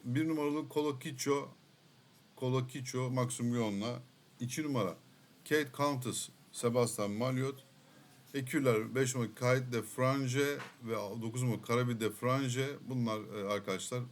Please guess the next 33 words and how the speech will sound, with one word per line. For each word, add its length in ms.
şimdilik 600
bu 120
üç 140
tane 220
at 140
yeterli. 420
A 120
G 140
F 100
oranlarına 420
göre 240
sivrilen 640
bir 60
at 200
varsa 380
onu 240
da 200
buraya 500
ilave 380
ederiz, 640
e, 320
diyoruz. 460
Bakalım, 400
benim 260
korkum 640
burada 200
enteresan 680
bir, 260
e, 180
şey 240
var 60
şu 160
aşağıda. 460